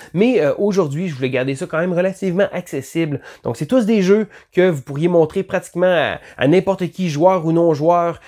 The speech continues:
Euh, montrez-les à vos parents si vous voulez. Parfait, vos, vos grands-parents <laughs> si jamais ils aiment ça jouer à des jeux de cartes. Parce que l'avantage des jeux de cartes, c'est que c'est souvent des jeux qui sont moins intimidants pour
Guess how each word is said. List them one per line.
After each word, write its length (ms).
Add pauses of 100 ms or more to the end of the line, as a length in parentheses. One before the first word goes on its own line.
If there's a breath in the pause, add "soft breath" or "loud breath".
(140 loud breath)
Euh, 240
montrez-les 540
à 40
vos 120
parents 440
si 140
vous 180
voulez. 280
Parfait, 340
vos, 220
vos 180
grands-parents 680
<laughs> 40
si 220
jamais 500 (300 loud breath)
ils 60
aiment 100
ça 140
jouer 180
à 40
des 120
jeux 140
de 60
cartes. 220 (320 loud breath)
Parce 200
que 60
l'avantage 500
des 100
jeux 140
de 40
cartes, 240
c'est 80
que 60
c'est 100
souvent 280
des 260
jeux 240
qui 120
sont 200
moins 320 (100)
intimidants 840
pour 320